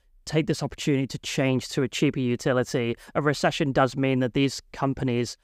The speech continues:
will be offering, um, will be offering deals to new customers. So take that leap. And even if you don't intend to, to make the leap,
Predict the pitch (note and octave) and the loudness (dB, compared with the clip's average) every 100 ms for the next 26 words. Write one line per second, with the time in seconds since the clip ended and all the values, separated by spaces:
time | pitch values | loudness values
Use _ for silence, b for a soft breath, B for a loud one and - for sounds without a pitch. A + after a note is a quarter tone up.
0 | - D3+ D3 D3 C#3+ D3 D3 C3+ - C3 | -8 2 2 4 2 2 2 -4 0 2
1 | B2 B2 B2 _ _ _ - C#3 B2 B2+ | 2 0 -2 _ _ _ -10 -4 -2 -4
2 | - _ _ _ _ _ C#3+ D#3 D3 D3 | -8 _ _ _ _ _ 2 4 4 2
3 | - C#3+ - C#3 C3+ D3 C#3 C3 A#2+ C#3+ | 0 -2 0 2 2 2 2 2 0 -2
4 | C3+ C3 - C3 - B2 A#2 - - D3 | 0 0 0 -2 -2 -2 -2 -4 -4 0
5 | B2 A#2+ A#2 _ _ _ - C3 - C3 | 0 0 -4 _ _ _ -2 0 2 2
6 | C#3+ B2+ B2 C#3+ - C3+ C3 C3 - F3 | 2 2 2 0 -2 0 0 -2 0 0
7 | D#3+ D3 D3 C3+ D3 D#3+ C3 - C#3+ C3 | 0 -2 -2 0 0 0 -4 -2 0 0
8 | - C#3+ B2+ B2 A#2+ - C3 C3 D3+ - | 0 0 0 0 -4 -4 -2 2 0 0
9 | C3 B2 A#2+ B2+ | 0 0 0 -4